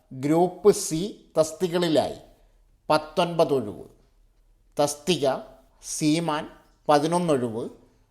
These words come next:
പ്രായപരിധി ഇരുപത്തഞ്ച് വയസ്സ്. ട്രേഡ്സ്മാൻ മൂന്നൊഴിവ്. പ്രായപരിധി ഇരുപത്തഞ്ച് വയസ്സ്. ഗ്രീസർ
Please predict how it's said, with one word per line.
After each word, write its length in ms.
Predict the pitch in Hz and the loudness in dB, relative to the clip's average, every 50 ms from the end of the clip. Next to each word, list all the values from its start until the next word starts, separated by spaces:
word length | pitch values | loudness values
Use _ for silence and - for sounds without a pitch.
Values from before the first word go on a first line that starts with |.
| _ _ _ - | _ _ _ 0
പ്രായപരിധി 640 | 135 139 143 151 156 151 156 147 156 139 147 147 147 147 - - - _ _ - 143 | 4 4 6 6 4 4 2 0 2 0 0 -2 -2 -4 -10 -16 -20 _ _ -8 -4
ഇരുപത്തഞ്ച് 540 | 135 151 151 160 165 - 170 165 156 170 151 135 | 0 2 2 2 2 0 -4 -4 -4 -2 -2 0
വയസ്സ്. 340 | 127 127 127 - - 120 113 165 - - _ _ _ _ _ _ _ _ _ - _ _ _ _ _ _ - | -2 -2 -4 -6 -8 -8 -10 -10 -12 -16 _ _ _ _ _ _ _ _ _ -20 _ _ _ _ _ _ 0
ട്രേഡ്സ്മാൻ 640 | 151 147 151 165 170 - - - 180 156 151 156 170 233 - - _ _ _ - 143 139 | 2 4 4 4 2 -2 -6 -4 -2 -2 -2 -2 -6 -12 -18 -20 _ _ _ -10 -4 -2
മൂന്നൊഴിവ്. 640 | 143 156 180 185 185 170 147 127 127 117 113 123 170 - - _ _ _ _ _ _ - | 0 0 2 2 2 2 2 2 0 0 -2 -6 -8 -12 -16 _ _ _ _ _ _ 0
പ്രായപരിധി 680 | 143 139 139 147 156 147 160 156 151 151 147 156 156 175 - - _ - 151 143 | 2 4 4 4 4 4 4 2 2 0 -2 -4 -4 -4 -8 -14 _ -10 -8 -4
ഇരുപത്തഞ്ച് 540 | 139 160 156 160 160 165 175 170 165 156 170 143 | -2 2 2 2 2 2 -2 -4 -4 -2 0 0
വയസ്സ്. 360 | 139 127 127 127 - - 113 135 - - _ _ _ _ _ _ _ _ _ _ - 131 135 | 0 0 0 -4 -6 -8 -10 -12 -14 -18 _ _ _ _ _ _ _ _ _ _ -8 -6 0
ഗ്രീസർ 500 | 143 151 165 180 180 - - 185 165 | 0 2 2 2 0 0 2 2 2